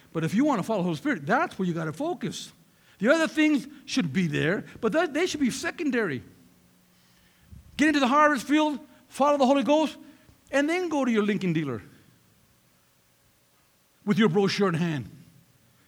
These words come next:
and your down payment. Amen? See, Jesus didn't give him a command to fight against evil forces. But what sounds better if you had to hear a story?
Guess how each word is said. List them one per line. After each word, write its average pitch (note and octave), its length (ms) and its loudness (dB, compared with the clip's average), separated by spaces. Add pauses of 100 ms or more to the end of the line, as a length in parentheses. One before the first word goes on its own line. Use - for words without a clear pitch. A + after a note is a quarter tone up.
(720)
and G3+ 140 4
your F3 80 4
down F3 260 0
payment. D3+ 380 0
Amen? G3+ 500 0 (1900)
See, C4 160 0
Jesus D4 380 2
didn't D4 160 2
give D#4+ 120 2
him D#4+ 60 0
a - 20 -8
command A3 380 2
to F3+ 60 -2
fight G3+ 240 0
against F3 240 -4
evil D3+ 220 -4
forces. D3+ 520 -8 (880)
But G#3 120 0
what E4+ 140 -2
sounds D#4 260 -2
better E3 420 -2 (920)
if C3 100 -8
you D#3 60 0
had E3 80 -2
to D3 80 0
hear D#3 100 -2
a C3+ 60 -8
story? A2 440 -12